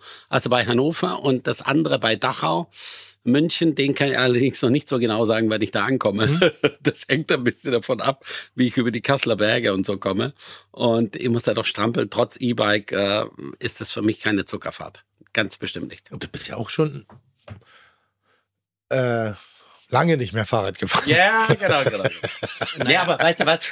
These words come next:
Speaker 1: Ich, nee, ich sag einfach auch für mich, weißt du was? Es ist für mich Bewegung, also Sportstudio kann ich mir sparen,
Speaker 2: Aber
Speaker 1: ich
Speaker 2: fährt
Speaker 1: mach
Speaker 2: denn
Speaker 1: die
Speaker 2: jemand
Speaker 1: Bewegung.
Speaker 2: nebenher? Wo kriegst du die ganzen Akkus her?
Speaker 1: Naja, also ich muss schon auch mal Pause machen. Also, also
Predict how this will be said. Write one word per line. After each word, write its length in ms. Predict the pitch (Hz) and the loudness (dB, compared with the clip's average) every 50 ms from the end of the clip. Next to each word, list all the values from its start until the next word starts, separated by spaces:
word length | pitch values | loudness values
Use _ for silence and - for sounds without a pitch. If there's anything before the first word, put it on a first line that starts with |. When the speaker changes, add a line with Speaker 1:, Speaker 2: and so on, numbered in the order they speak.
| - - - | -10 -6 0
Speaker 1:
Ich, 240 | 180 185 190 156 160 | 2 2 2 2 2
nee, 140 | 156 175 202 | 2 2 2
ich 240 | 202 135 180 - - | 2 0 -2 0 0
sag 200 | - - - - | 0 0 2 0
einfach 240 | 160 160 139 147 123 | 0 0 0 0 -2
auch 80 | 139 - | -2 0
für 120 | - 143 | 0 0
mich, 180 | 139 151 143 - | 0 0 0 0
weißt 180 | 127 123 - - | 0 0 0 -2
du 40 | 117 | -8
was? 100 | 117 117 - - - - - | -8 -8 -10 -16 -20 -14 -2
Es 200 | - 139 - - | -2 0 0 0
ist 100 | 180 - - | -2 -4 -4
für 220 | - - - 147 | -6 -2 0 0
mich 220 | 156 226 - - | 0 0 -4 -4
Bewegung, 560 | - 143 113 123 127 151 165 202 180 175 180 - | -6 -4 0 2 2 2 2 2 0 0 2 2
also 320 | 139 135 123 147 135 - _ _ _ _ _ _ _ _ _ | 2 2 2 0 -2 -2 _ _ _ _ _ _ _ _ _
Sportstudio 540 | - - - 147 160 160 - 170 156 147 143 | -14 -2 0 0 0 0 -2 -2 -2 -2 0
kann 140 | - 139 123 | -2 -2 0
ich 60 | 104 | 0
mir 100 | 110 107 | 0 -2
sparen, 280 | - - 151 156 170 - | -2 0 0 2 2 2
Speaker 2:
Aber 80 | 156 147 | 2 2
Speaker 1:
ich 60 | - | 2
Speaker 2:
fährt 100 | 165 185 | 4 4
Speaker 1:
mach 60 | 190 | 4
Speaker 2:
denn 80 | - 190 | 4 4
Speaker 1:
die 60 | 180 175 | 4 2
Speaker 2:
jemand 160 | 170 170 165 151 | 2 4 2 2
Speaker 1:
Bewegung. 220 | 170 165 190 160 | 2 2 2 2
Speaker 2:
nebenher? 180 | 151 180 180 165 | 2 0 0 -2
Wo 60 | 160 | -4
kriegst 160 | - 180 175 | -2 -2 -2
du 60 | 165 156 | 0 0
die 20 | |
ganzen 260 | 151 147 120 117 143 | 0 0 -2 -2 -4
Akkus 340 | 151 185 185 180 151 - - | -4 -2 -2 -4 -6 -4 -4
her? 180 | 113 104 101 - _ _ _ _ _ _ _ _ _ _ _ _ _ _ _ | -6 -6 -6 -10 _ _ _ _ _ _ _ _ _ _ _ _ _ _ _
Speaker 1:
Naja, 640 | 73 80 101 131 147 147 170 208 240 262 277 240 147 | -16 -10 -4 0 2 2 2 4 4 4 4 4 4
also 200 | 131 127 - 160 | 2 2 2 4
ich 80 | 151 143 | 2 4
muss 160 | 170 196 - | 2 0 2
schon 180 | - 196 220 | 0 0 0
auch 160 | 220 190 190 156 | 0 -2 0 2
mal 120 | 185 175 | 2 0
Pause 400 | 156 - 139 139 151 175 156 190 | 2 4 4 6 6 4 4 2
machen. 300 | 196 202 202 165 185 202 | 0 0 0 0 -2 -2
Also, 300 | 165 160 - - 160 - - - - - - - - _ _ _ _ _ _ - | -2 -2 -2 -2 -4 -4 -4 -12 -18 -16 -16 -18 -20 _ _ _ _ _ _ 0
also 220 | 143 135 151 165 | 2 2 2 2